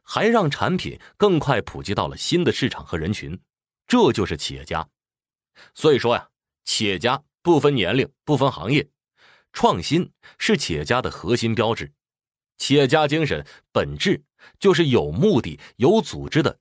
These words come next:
进行创新。关于创新，德鲁克的看法颠覆了通常的认知。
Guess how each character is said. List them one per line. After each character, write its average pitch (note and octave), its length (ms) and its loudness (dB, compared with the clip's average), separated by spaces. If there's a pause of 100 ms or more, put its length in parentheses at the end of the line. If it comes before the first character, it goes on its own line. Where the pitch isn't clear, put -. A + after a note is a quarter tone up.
(140)
进 D2+ 220 -4
行 E2+ 160 -4
创 - 180 -4
新。 D2 240 -10 (1500)
关 A3 200 4
于 F#3+ 120 2
创 C3+ 200 0
新， B2+ 300 -2 (320)
德 G#3 200 4
鲁 G#2 180 0
克 - 180 2
的 - 80 0
看 A#2 260 -2
法 D2 160 -6
颠 C3+ 260 0
覆 C#3 180 -2
了 C#2+ 100 -6
通 D3+ 320 -4
常 G2+ 160 -6
的 G2 80 -2
认 F2 180 -4
知。 F2+ 240 -10